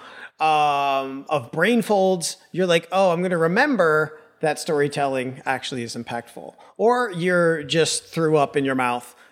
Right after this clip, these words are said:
which will also make you remember the impact of storytelling. Now, the other piece of this is age and emotional intelligence, and how this tends to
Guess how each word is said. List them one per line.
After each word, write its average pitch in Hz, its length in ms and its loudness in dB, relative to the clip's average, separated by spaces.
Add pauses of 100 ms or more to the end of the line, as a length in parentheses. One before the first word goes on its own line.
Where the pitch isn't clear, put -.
(180)
which 143 400 -2
will 180 220 0
also 262 460 2
make 180 260 0
you 175 100 0
remember 147 680 2 (320)
the 156 220 -8
impact 202 840 0 (720)
of 143 380 0 (240)
storytelling. 120 800 -6 (1200)
Now, 285 100 2
the 254 120 2
other 370 160 2
piece 302 260 2
of 262 100 -2
this 254 340 0
is 214 500 2
age 190 320 4
and 185 100 4
emotional 160 600 2
intelligence, 151 840 -4 (380)
and 180 160 2
how 220 440 4
this 185 580 -2
tends 156 460 -2
to 135 560 -6